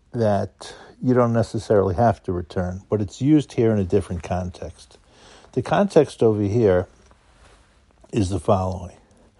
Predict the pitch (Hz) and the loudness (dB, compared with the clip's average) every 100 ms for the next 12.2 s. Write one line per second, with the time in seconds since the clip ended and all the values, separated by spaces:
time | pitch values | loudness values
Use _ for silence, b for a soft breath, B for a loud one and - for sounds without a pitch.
0 | b b b b b 120 143 185 - 135 | b b b b b 4 4 4 2 4
1 | 120 104 98 B B B B B - 120 | 6 4 -2 B B B B B -6 0
2 | 143 123 110 101 95 - b b b b | 0 2 2 0 -4 -8 b b b b
3 | _ _ b b b b b b b b | _ _ b b b b b b b b
4 | - - 131 131 - - 127 110 110 - | -2 2 2 0 -10 -2 0 2 0 -4
5 | - _ _ _ _ _ _ _ - - | -14 _ _ _ _ _ _ _ -20 -4
6 | 117 92 87 87 104 b b b b b | -2 0 -2 -6 -10 b b b b b
7 | b b b b b - 107 107 98 147 | b b b b b -8 -4 -2 -2 4
8 | 139 123 104 - _ _ - 120 147 156 | 6 6 2 -10 _ _ 2 6 8 6
9 | 156 - _ - - 127 127 120 98 95 | 4 0 _ -14 0 4 4 2 -2 -8
10 | B B B B 127 104 120 113 113 - | B B B B -4 0 0 4 2 2
11 | 110 92 120 120 107 - 92 98 95 92 | -4 0 4 4 4 -4 -4 -2 -2 -2
12 | - 107 | -8 -12